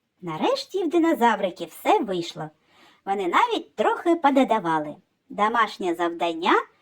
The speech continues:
додавати в межах десяти", сказав вчитель. "До побачення", і полетів. Так як час ще дозволяв, малята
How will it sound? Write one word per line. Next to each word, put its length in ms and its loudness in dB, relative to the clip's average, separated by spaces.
додавати 840 2
в 120 -4
межах 520 2
десяти", 800 -2
сказав 400 -2
вчитель. 480 -8
"До 160 -6
побачення", 800 2
і 100 0
полетів. 840 -6
Так 260 0
як 200 2
час 380 0
ще 140 -4
дозволяв, 760 2
малята 680 2